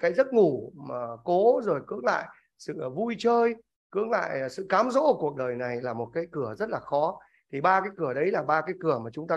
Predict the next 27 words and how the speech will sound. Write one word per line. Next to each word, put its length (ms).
cần 320
phải 180
tìm 180
hiểu, 440
cần 180
phải 300
học 200
hỏi 300
và 120
cần 260
phải 100
vượt 220
qua. 300
Và 100
bây 140
giờ 160
tiếp 180
theo 200
hai 280
cửa 140
nữa, 340
Ninh 160
sẽ 140
cùng 180
với 120
các 160
bạn 180